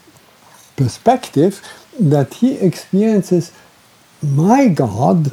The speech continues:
as I envisaged you, uh, why have you forsaken me?" And that makes suddenly room for the great surprise, which is always surprise. God is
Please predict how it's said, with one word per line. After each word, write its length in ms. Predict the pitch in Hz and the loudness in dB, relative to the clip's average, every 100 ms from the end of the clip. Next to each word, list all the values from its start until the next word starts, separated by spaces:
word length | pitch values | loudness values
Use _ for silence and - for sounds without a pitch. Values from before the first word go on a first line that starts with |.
| - | 0
as 240 | 131 131 | 2 2
I 280 | 185 160 247 | 2 2 2
envisaged 880 | 233 170 127 147 147 123 - - - | 4 2 2 0 2 0 -2 -10 0
you, 500 | 123 127 196 214 190 - - - _ - | 2 4 2 0 -2 -8 -20 -20 _ -8
uh, 200 | 127 120 123 117 | -2 0 2 2
why 180 | 135 170 | 2 2
have 260 | 156 147 | 2 2
you 120 | 147 135 | 0 0
forsaken 680 | 147 123 - 147 - 113 | 0 -2 2 0 0 -8
me?" 140 | 110 107 | -8 -10
And 260 | 117 117 113 | -10 -6 0
that 300 | 156 165 151 | 0 0 0
makes 300 | 139 123 - | 0 -2 -2
suddenly 440 | 151 147 117 120 | 0 0 0 0
room 560 | 110 175 170 123 156 156 - - _ _ _ _ - - - _ _ _ - 170 - | 2 2 2 0 -2 -4 -10 -20 _ _ _ _ -20 -20 -20 _ _ _ -20 -20 -20
for 300 | - 143 139 - - | -10 -4 -4 -6 -12
the 120 | 156 123 | -8 -6
great 320 | 123 123 123 | -2 -2 -2
surprise, 840 | - 147 - - - 117 - - - 160 | -2 -2 0 0 -2 -4 -16 -18 -20 -20
which 160 | 107 - | -18 -12
is 200 | 117 - | -12 -6
always 500 | 151 156 196 196 208 | 0 2 2 0 -2
surprise. 680 | - - 196 - 170 131 - - | -4 -12 -10 -6 -8 -8 -18 -20
God 240 | 120 127 | -20 -18
is 120 | 120 | -18